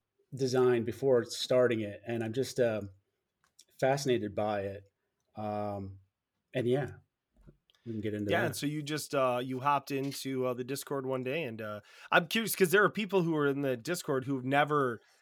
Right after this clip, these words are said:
Speaker 2: had listened to the podcast at all, and they found the Discord through Produce Spiel online is a good one. Heather sends plenty of people our way, um, which is great. And,
Speaker 1: Yeah.
Speaker 2: uh, yeah, I love, love having as many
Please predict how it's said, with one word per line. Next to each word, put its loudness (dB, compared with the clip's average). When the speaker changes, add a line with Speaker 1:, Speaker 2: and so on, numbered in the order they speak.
Speaker 2:
had -2
listened -4
to -2
the -4
podcast -2
at -6
all, 0
and -10
they -6
found -6
the -4
Discord -6
through -8
Produce 0
Spiel -2
online 0
is -8
a -18
good -8
one. -6
Heather -6
sends -8
plenty -6
of -8
people -10
our -6
way, -4
um, -8
which -14
is -16
great. -6
And, -4
Speaker 1:
Yeah. -10
Speaker 2:
uh, -10
yeah, 0
I -6
love, -2
love 6
having 2
as -6
many -2